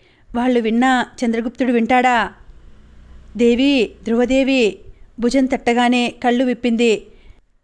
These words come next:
ఎదుట చెదిరిన జుట్టుతో, చిరిగిన అంగరాకాతో చంద్రగుప్తుడు నిల్చున్నాడు. "చంద్రా!" అతని విశాల వక్షంలో తల దాచుకుని దుఃఖించింది.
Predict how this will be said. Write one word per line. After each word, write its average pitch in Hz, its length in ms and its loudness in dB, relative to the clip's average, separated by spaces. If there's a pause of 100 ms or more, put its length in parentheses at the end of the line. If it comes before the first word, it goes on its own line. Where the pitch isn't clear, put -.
(120)
ఎదుట 254 280 -2 (760)
చెదిరిన 254 360 0
జుట్టుతో, 233 600 -2 (420)
చిరిగిన 247 320 0
అంగరాకాతో 226 960 0 (180)
చంద్రగుప్తుడు 220 520 -2
నిల్చున్నాడు. 233 720 2 (800)
"చంద్రా!" 240 520 0 (920)
అతని 240 280 -4
విశాల 226 480 0
వక్షంలో 233 640 0
తల 226 280 -2
దాచుకుని 226 540 -2
దుఃఖించింది. 233 800 0